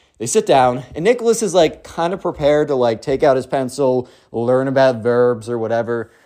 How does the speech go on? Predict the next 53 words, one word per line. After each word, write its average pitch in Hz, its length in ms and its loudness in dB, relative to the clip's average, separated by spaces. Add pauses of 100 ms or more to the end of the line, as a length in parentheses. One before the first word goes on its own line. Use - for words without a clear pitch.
(140)
But 156 120 0
when, 175 200 -4
the 185 100 -4
second 247 460 -2
he 233 140 -6
walks 170 440 0
into 175 160 -2
the 156 100 -2
classroom, 139 560 0
he 165 140 -6
realizes 123 680 -2
that 113 260 -2
it's 120 180 -10
gonna 135 160 -4
be 131 120 -4
another 117 300 -4
nonsense 117 640 -6
session 147 420 -2
because 120 420 -4 (220)
he 175 140 -10
walks 180 440 -2
in, 151 240 -4
and 123 220 -8
once 165 240 -4
again, 160 400 -4 (260)
nothing 208 540 0
is 160 260 -2
written 165 280 0
on 165 120 -2
the 156 80 -2
board. 113 460 0
And 151 100 -4
Miss 180 160 -2
Davenport 151 640 2
is 156 200 -6
sitting 185 340 0
in 165 120 -4
that 165 180 2
little 180 260 0
stupid 196 480 -2
stool 220 420 2
that 170 160 0
she 170 100 -8
brought 165 260 0
to 170 80 -4
the 147 80 -4
front 165 200 -4
of 147 60 -4
the 143 80 -4
classroom 135 580 -2
to - 100 -10
have 151 160 -2
a 127 140 -4